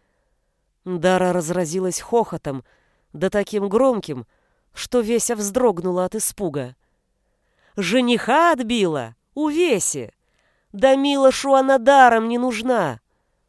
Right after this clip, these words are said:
Сказала и сама ужаснулась. Но слова уже вырвались из нее, как чуть ранее огонь из печи. Но слова нельзя было поймать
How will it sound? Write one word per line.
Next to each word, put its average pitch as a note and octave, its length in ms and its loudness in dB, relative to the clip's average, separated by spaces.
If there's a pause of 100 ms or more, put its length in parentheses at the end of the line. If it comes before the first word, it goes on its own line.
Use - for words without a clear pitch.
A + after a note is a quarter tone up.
(520)
Сказала B3+ 640 0
и A#3 60 2
сама A#3 340 -2
ужаснулась. G#3 800 -4 (840)
Но B3 160 0
слова A#3 400 -2
уже A3+ 260 -2
вырвались A#3+ 580 -4
из G3+ 160 -8
нее, A3 340 -4 (760)
как B3+ 260 -8
чуть - 240 -8
ранее A3+ 460 -2
огонь G3 320 -2
из F3 160 -6
печи. F#3 480 -8 (720)
Но A3+ 180 -4
слова A3+ 440 -2
нельзя A3+ 460 -2
было F3+ 220 -6
поймать G#3 560 -6